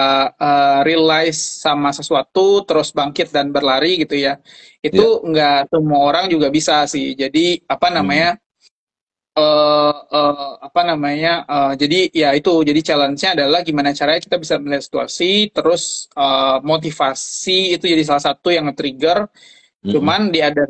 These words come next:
Speaker 1: things adalah kita juga mesti realize sama apa yang kita lakukan, gimana caranya bisa kita, kalau di startup mungkin istilah pivoting gitu ya.
Speaker 2: Mm-mm.
Speaker 1: Eh,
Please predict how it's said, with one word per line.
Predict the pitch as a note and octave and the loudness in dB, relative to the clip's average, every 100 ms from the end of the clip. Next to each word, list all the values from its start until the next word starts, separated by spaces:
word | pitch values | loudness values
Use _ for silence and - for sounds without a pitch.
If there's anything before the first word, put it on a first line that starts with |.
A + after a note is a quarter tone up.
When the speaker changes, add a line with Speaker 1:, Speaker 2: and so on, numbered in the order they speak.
| - | -2
Speaker 1:
things | - G3 G#3 | 0 0 0
adalah | D3 C3+ D#3 F3+ | 0 2 2 0
kita | D#3+ - F3+ | -4 -4 0
juga | E3 D3 | 2 2
mesti | C#3 C#3 - E3+ E3+ E3 | 0 -4 -6 0 2 2
realize | D3 C3+ D3+ E3 - | 2 0 0 -2 -2
sama | D#3 C3 C3+ D3+ E3 F3 - _ _ _ _ - | -4 -4 -2 -2 0 -2 -6 _ _ _ _ -6
apa | C#3+ | -2
yang | E3+ D#3+ | -2 -2
kita | D#3+ | -2
lakukan, | D3 C#3 D#3+ E3 F3+ F3+ | 0 -2 0 0 0 -2
gimana | D3+ C#3+ | 0 0
caranya | D#3 D#3 D3+ D#3 | 0 2 0 0
bisa | D3 C#3+ | -2 -2
kita, | D#3 - C#3 | -4 -4 -4
kalau | C3+ D3 | 0 0
di | D3 | 0
startup | C#3+ D#3 F3 F#3 | 0 0 0 -2
mungkin | E3 F3+ | -4 -2
istilah | D#3+ E3+ | -2 -2
pivoting | - C#3+ - C3+ - F3+ G3 E3+ | -4 -8 -2 -4 0 -2 -2 -6
gitu | D#3 | -4
ya. | C3+ C3+ - _ _ | -2 -4 -6 _ _
Speaker 2:
Mm-mm. | G#2+ G2+ F#2+ E2 | -4 0 -2 -4
Speaker 1:
Eh, | E3 C3 B2+ C3 | -6 -4 -4 -4